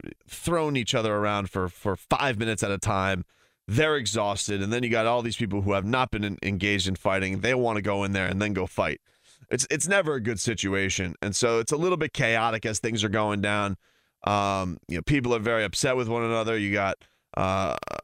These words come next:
Uruguay is, uh, is laid out on the canvas. They have to bring the oxygen for him to get him upright. I mean, it was a vicious, vicious knockout. One of the most vicious you'll see. Um,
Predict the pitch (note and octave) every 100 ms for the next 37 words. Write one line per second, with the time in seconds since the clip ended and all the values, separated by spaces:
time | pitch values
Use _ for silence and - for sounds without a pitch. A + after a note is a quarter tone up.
0 | - - B2+ A2+ B2 A#2 A2 G2 G#2 G2+
1 | F#2+ E2 G2+ F#2 G2+ A#2 A#2 A2 G#2+ F#2
2 | - C3 B2+ A#2+ A#2+ A2 - - - -
3 | - B2+ B2 A2 A#2 G#2+ A#2 A2+ A2+ G#2+
4 | G2 A2 G#2+ G#2+ A2+ G#2+ A2 G#2+ F2 G#2
5 | B2+ D3 B2 G#2+ C3+ A#2 G#2 G#2 G2 F2+
6 | G#2+ G2+ - E2+ A2 A2+ G#2+ G2+ G#2 G2+
7 | F2+ F2+ - G#2+ D2 - _ _ _ _
8 | - G#2+ G2+ G2 G2 F#2+